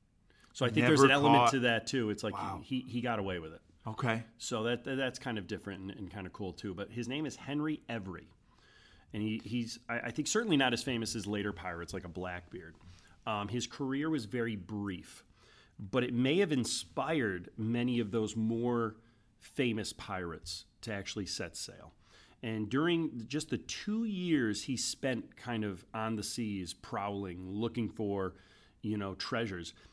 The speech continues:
Speaker 1: Every and his band captured roughly a dozen vessels, and here we go, made off with what historians estimate to be tens of millions of dollars.
Speaker 2: Jeez.
Speaker 1: So, I mean, he was successful.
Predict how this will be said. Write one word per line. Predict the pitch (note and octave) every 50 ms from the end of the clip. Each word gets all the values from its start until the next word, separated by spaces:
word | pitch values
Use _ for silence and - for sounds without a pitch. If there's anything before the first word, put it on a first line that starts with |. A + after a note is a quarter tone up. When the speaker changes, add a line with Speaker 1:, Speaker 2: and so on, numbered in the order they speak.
| - _ _ _
Speaker 1:
Every | - C3+ D3+ F3 E3+ F#3 G3+ F#3+ F3
and | D#3 C#3+
his | C3 B2+ G#2+
band | G2+ G2+ B2 B2+ C3+ C3 A#2+ A#2
captured | - - A2+ A2 A2 - - A#2 G2
roughly | G#2+ G#2+ A#2+ A#2+ B2+ - - B2+ A#2 G#2+ G#2
a | G2 F#2 E2+ -
dozen | - A2 G#2 A2+ D3 F3+ F3+ C#3+
vessels, | A#2 F#2 E2+ - - F2 E2 E2+ - - - - - _ - _ _ _ -
and | G2+ F#2+
here | A2 A#2 A2
we | A2 A2
go, | G2 G#2+ F2 D#2 D2 D#2 F2+
made | G2+ G#2 A#2 C3 D3 D#3
off | C#3 B2 B2 - -
with | C#3 B2 A#2 G2
what | G2 G#2+ G#2+ - -
historians | - B2 A2+ - - - C#3+ D#3 E3+ F3+ F3 D#3+ - - - -
estimate | C3+ C3 - - D3 C3 B2+ A#2+ A#2 -
to | A#2+ A2
be | G#2 A2 G2+ F2+ E2 D#2+ - - _ _ _ _ _ _ -
tens | - - C3 D3 D#3+ E3 D3+ - - -
of | A#2 A2 F2+ E2+ F#2+
millions | F#2+ F#2+ G2 G2+ G#2 A#2 C3+ C#3+ C#3 B2 A2+ A2 G#2 F2+ G2
of | F#2+ D#2+
dollars. | E2 D#2+ E2 D#2+ D2+ G#1+ A#1+ C#2+ -
Speaker 2:
Jeez. | - - - D#3 - B2+ F#2+ - - - - - - - - -
Speaker 1:
So, | - - - D3 C3+ B2+ B2 B2 A2+ - - - - - - - _
I | - C#3 C#3+
mean, | C#3 C3 A#2+
he | C3 F3 F3+
was | E3+ D3+ - -
successful. | C#3 B2 - - - D3 C#3 D3 - - - G#3 G#3+ G#3+ G#3+